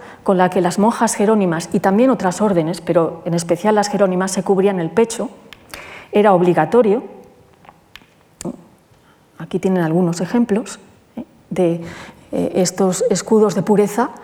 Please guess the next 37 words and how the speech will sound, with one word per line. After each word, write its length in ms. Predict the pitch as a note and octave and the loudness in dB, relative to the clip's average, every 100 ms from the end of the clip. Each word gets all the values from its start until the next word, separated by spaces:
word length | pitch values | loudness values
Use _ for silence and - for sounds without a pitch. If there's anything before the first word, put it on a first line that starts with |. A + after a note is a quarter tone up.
| - - | -20 -4
que 100 | - | 0
acompañaban 680 | F#3+ F#3 F#3+ F#3 G3 G3+ F#3 | 2 2 0 2 4 4 2
el 100 | F3 | 2
hábito 420 | F3+ F3+ F3+ C4 - - | 2 2 0 -4 -6 -6
y 80 | G#3 | 0
que 80 | A#3 | 2
también 500 | G#3 G3+ A3 A#3 - | 2 2 2 0 -2
eran 340 | G3 F#3+ G3+ G3 | 0 2 2 -2
un 160 | - | -4
ejemplo 400 | F3+ F#3+ F3+ G#3+ | -4 -2 0 0
de, 160 | F3+ D#3+ | 0 0
de 120 | F#3 | -2
este 220 | E3+ F#3+ | 0 0
lujo, 400 | F3 F3 F3 G#3+ | 2 0 0 0
de 60 | E3+ | 0
este 220 | D#3+ F#3 | 0 0
adorno, 560 | F#3 F#3 F3 F3+ G3+ - - - - | 2 2 2 0 -2 -6 -16 -18 -8
eh, 240 | G3 F3+ D#3+ | -4 -4 -2
con 240 | F3 E3 | -2 -2
que, 400 | D#3+ F3 D#3 E3 - | 0 0 -2 -4 -8
eh, 220 | - D#3+ | -6 -4
las 200 | D#3+ E3 | -4 -2
monjas 340 | E3+ D#3+ F#3 | -4 -2 -4
se, 160 | - E3+ E3+ | -2 -6 -6
se 160 | - F3 | -6 -4
vestían, 640 | E3 - F#3 F3 D#3 E3 | -4 -4 0 0 -2 -2
¿no? 160 | G3+ C4 - - - - | -2 -4 -12 -18 -20 -8
Hoy 180 | G3 F3+ | -2 0
son 220 | E3+ F#3 | 0 0
piezas, 520 | F#3+ F#3 G3+ F#3+ F#3+ - - - | 2 2 2 0 -2 -12 -16 -4
eh, 460 | - F3 E3 E3 E3+ | 2 4 4 2 0
fabulosas, 720 | - E3+ F3+ F3+ F#3 F#3 F3+ | 0 2 4 2 2 -2 -2
magníficas, 760 | F3 F3+ F#3 G3 F#3 G3+ A#3 - - | 0 0 0 -2 -2 -4 -6 -12 -8
todas 320 | - F#3 F#3 F#3 | 0 2 2 2
tienen 300 | F#3+ F#3 F#3 | 0 2 0
misterios 640 | E3+ - G3+ G3 F#3+ - - - - | 0 0 2 4 0 -4 -16 -18 -6
religiosos, 880 | F#3 F3+ E3+ E3 G#3 G#3+ G#3 B3+ | 0 2 2 2 2 2 -2 -4